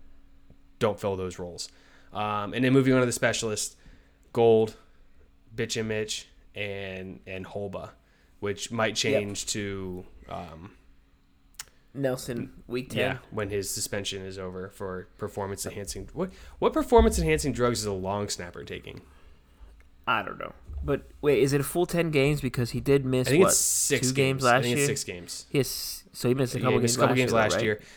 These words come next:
Speaker 1: So I don't know
Speaker 2: Yeah.
Speaker 1: when he'll be back, um, but I don't foresee a team going out and, and signing him, uh, before, you know, his, his suspension is up. And if Holba turns out to be really good, maybe they just roll with Holba.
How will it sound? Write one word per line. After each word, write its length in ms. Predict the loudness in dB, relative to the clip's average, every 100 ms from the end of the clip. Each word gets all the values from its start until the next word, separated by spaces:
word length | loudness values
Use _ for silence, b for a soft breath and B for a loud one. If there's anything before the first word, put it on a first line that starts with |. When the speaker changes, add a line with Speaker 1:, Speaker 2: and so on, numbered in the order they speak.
| B
Speaker 1:
So 140 | 0
I 60 | 4
don't 80 | 8
know 80 | 8
Speaker 2:
Yeah. 60 |
Speaker 1:
when 160 | 8 6
he'll 100 | 4
be 120 | 0 0
back, 380 | 2 0 -2 -14 b b b
um, 480 | -4 -4 -6 -10 -14 -12
but 180 | -6 -2
I 100 | -2
don't 180 | -2
foresee 380 | -4 -4 -2 -2
a 60 | -2
team 260 | -4 -4
going 240 | -4 -4 -2
out 240 | -4 -4
and, 220 | -8 -12 -12
and 320 | -12 -12 -10 -6
signing 420 | -2 -2 -4 -6
him, 280 | -6 -8 -10 -20 _ _ _ -20 _ b b b b -12
uh, 380 | -8 -8 -10 -12
before, 640 | -12 -10 -6 -4 -4 -8 -12 _ -20 _ _ _ _ _
you 100 | -10
know, 260 | -10 -10 -14 -8
his, 340 | -4 -4 -4
his 200 | -8 -8
suspension 480 | -8 -8 -8 -8 -6
is 100 | -4
up. 240 | -4 -6 -12 B B
And 160 | 2 4
if 100 | 4
Holba 500 | 2 4 4 2 -2
turns 260 | -2 0 2
out 140 | 0
to 60 | -2
be 100 | -2
really 260 | 0 0 0
good, 380 | 0 0 -2 -12 _ b b b b b _
maybe 400 | -10 -4 -2 0 -2
they 120 | -4
just 160 | -4
roll 120 | -6 -6
with 100 | -6
Holba. 260 | -10 -10